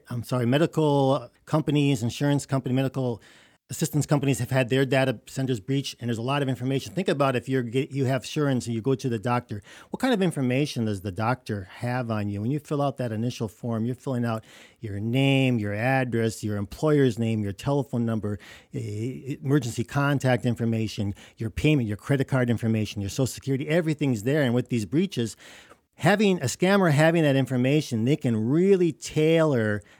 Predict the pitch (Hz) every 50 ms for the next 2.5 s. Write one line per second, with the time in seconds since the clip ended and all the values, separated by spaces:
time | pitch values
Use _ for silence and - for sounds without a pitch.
0 | _ - 120 101 - - - - 147 151 151 143 139 131 120 - - 120 131 123
1 | - 110 - - 131 131 127 120 117 110 107 - _ _ - - _ _ _ -
2 | 113 123 143 139 131 113 98 85 -